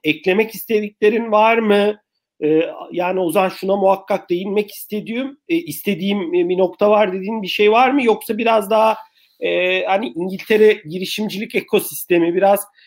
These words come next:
senin iki exit sonrası motivasyonunu da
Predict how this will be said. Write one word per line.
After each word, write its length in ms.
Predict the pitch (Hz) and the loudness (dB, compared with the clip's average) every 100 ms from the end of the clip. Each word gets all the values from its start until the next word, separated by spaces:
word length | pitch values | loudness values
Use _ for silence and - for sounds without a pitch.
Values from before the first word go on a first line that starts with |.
| _ | _
senin 440 | - - 185 196 - | -8 -4 -2 -2 -8
iki 360 | 151 233 196 - | -12 -8 -6 -6
exit 400 | 175 170 190 - | -6 -6 -12 -4
sonrası 580 | 185 185 190 185 196 175 | 0 2 0 -2 -4 0
motivasyonunu 880 | 165 170 185 185 185 226 240 262 170 | -2 0 2 2 0 -4 -4 -2 0
da 220 | 175 | 0